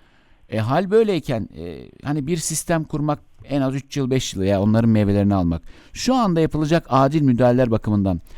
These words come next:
hani Erdal Batmaz işin finansal tarafını anlattı. E, siz bu havuza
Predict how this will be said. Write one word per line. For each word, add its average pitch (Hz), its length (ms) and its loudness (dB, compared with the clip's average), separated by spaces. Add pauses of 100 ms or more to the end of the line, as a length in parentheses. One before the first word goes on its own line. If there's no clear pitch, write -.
(240)
hani 127 160 -6
Erdal 151 320 2
Batmaz 156 380 -2
işin 156 280 -8
finansal 135 560 -2
tarafını 123 400 -2
anlattı. 98 460 -2
E, 85 380 -8 (400)
siz - 600 -4 (840)
bu 196 260 2
havuza 165 580 4